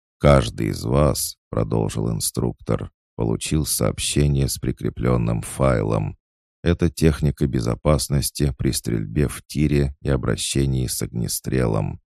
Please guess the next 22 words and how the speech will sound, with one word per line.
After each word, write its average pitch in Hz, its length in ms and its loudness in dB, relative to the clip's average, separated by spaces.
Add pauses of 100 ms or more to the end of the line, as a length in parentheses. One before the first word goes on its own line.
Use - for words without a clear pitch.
(380)
На 58 120 0
следующем 64 680 0
занятии 65 840 2
я 57 220 -2
устрою 73 760 0
письменный 62 560 -2
зачет. 55 720 -4 (420)
Кто 80 200 2
не 64 160 2
сдаст, - 600 2 (200)
не 80 160 2
будет 71 420 0
допущен 62 640 -2
к - 100 -16
стрельбам 67 800 0
и 76 80 -4
тактическим 62 840 -4
учениям». 55 840 -2 (540)
Файл 69 420 -2
оказался 57 640 -2
на 52 160 -2
месте. 53 720 -2